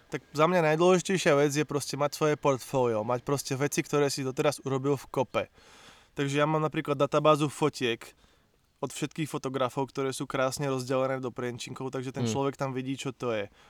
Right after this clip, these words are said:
Speaker 1: Mám databázu videí, které jsme doteraz vytvorili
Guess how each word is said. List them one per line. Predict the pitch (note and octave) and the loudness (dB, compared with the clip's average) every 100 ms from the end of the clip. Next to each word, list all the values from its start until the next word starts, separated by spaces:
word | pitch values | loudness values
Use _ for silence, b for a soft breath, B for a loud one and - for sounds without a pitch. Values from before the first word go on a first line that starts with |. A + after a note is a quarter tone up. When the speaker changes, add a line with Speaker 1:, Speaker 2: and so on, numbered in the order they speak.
| b | b
Speaker 1:
Mám | C#3 C#3+ | -4 -2
databázu | D3 C#3+ C#3+ C#3+ C3+ | -2 0 4 4 2
videí, | B2+ B2 B2 B2 | -4 0 0 0
které | - C3 | -4 -4
jsme | B2+ | -4
doteraz | C3 B2 C3 A#2+ | -6 -2 -2 -2
vytvorili | A2+ - C3 C#3+ D#3 E3 | -4 -6 -2 0 2 2